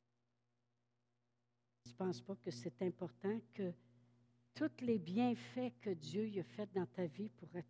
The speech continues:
t'amener là ? Il y avait une raison aussi. Dieu va te donner le meilleur. Voyez-vous, Pasteur Réal et moi, quand on était, quand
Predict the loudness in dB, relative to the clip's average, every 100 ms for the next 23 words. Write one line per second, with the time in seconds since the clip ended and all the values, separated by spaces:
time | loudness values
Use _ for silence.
0 | -2 2 4 6 6 2 0 -8 -20 -20
1 | -20 _ _ _ _ _ _ _ _ _
2 | _ _ _ _ _ _ _ _ _ _
3 | _ _ -2 0 2 2 2 0 -2 2
4 | 2 2 -4 -10 -8 -6 -6 -6 -8 -10
5 | -16 -20 -20 -20 _ _ _ _ _ _
6 | _ 2 10 12 12 10 6 8 8 8
7 | 10 12 12 12 10 8 8 6 2 -6
8 | -14 -20 -20 -20 _ _ _ _ _ _
9 | _ _ _ _ _ 8 10 10 12 10
10 | 10 2 -14 -14 -12 4 4 6 8 8
11 | 8 8 8 8 6 6 4 4 0 -8
12 | -20 -20 -20 _ _ _ _ 4 6 8
13 | 8 8 6 8 10 10 8 4 -4 -6